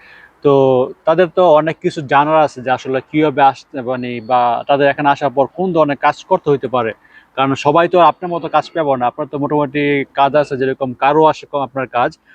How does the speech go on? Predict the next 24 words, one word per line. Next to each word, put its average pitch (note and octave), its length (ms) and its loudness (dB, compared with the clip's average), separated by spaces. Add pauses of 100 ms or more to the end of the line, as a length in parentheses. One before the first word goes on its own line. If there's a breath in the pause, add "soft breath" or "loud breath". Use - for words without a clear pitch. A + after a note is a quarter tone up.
(240 soft breath)
but B2+ 120 2
আপনার C3+ 260 0
কার C#3 260 0
ওয়াশ D3 200 -4
করতেছেন B2+ 380 -8
না, A#2+ 120 -4
আপনি C#3 300 -4
মোটামুটি C#3+ 720 0
গাড়ির C3+ 440 0
যে C#3 140 0
কাজগুলো C3 500 -2
আছে B2+ 220 -4
বা A#2 440 0
আপনার B2+ 380 0
কর্মস্থল D#3 520 0
যে C#3+ 120 -2
কাজগুলো E3 440 0
আছে, B2 240 -4 (540 loud breath)
ওই D3+ 100 2
কাজগুলি G3 420 0
মূলত F3 220 2
আপনি E3 160 -2
দেখাশোনা D3 400 -2
করেন। A2+ 220 -4